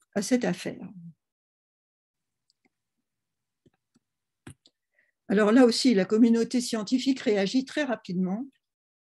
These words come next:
euh, en disant qu'il est possible d'expliquer la forme et la trajectoire d'Oumuamua par des, euh, simulations numériques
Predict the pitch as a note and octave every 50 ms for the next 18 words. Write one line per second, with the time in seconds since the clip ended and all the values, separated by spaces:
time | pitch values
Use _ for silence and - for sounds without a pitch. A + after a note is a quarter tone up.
0 | _ _ _ _ - G3 F#3+ F#3+ F#3+ F#3+ F#3 F#3 F3 F3+ - - - - - -
1 | - _ _ _ _ _ _ _ _ _ - - _ _ _ _ _ A#3 A3 F#3+
2 | G#3+ G#3 F3+ A#3 B3+ C4 C4 - B3 G3 F3+ - - E4 - - - D4+ D4+ B3+
3 | G3+ G#3+ G#3 - - - A3 G3+ - B3+ A#3 A3+ G#3+ - - G#3 F#3+ F#3+ - -
4 | C#4 A#3+ A#3+ A#3 G#3 G#3+ G#3 G#3 - G#3 G3 G#3 F#3 - - B3+ G#3+ G3 F#3 F#3+
5 | G3 F#3+ F#3 F#3 F#3 F#3 F#3 F#3 G3+ G#3 A3+ C4 - _ _ _ _ _ _ _
6 | _ _ _ _ _ _ C#4 B3 B3 B3 G#3 A3+ A3 - B3 - - - - G#3
7 | G#3 G3+ F#3+ G3 F#3 F#3 F#3+ F#3 F#3 F#3 - - C4 B3 B3 A#3 G#3 G3 G3 -
8 | - B3+ B3+ A#3+ A#3+ B3 A#3 A3+ A3 G#3 G#3 A#3 B3 B3 - - - - _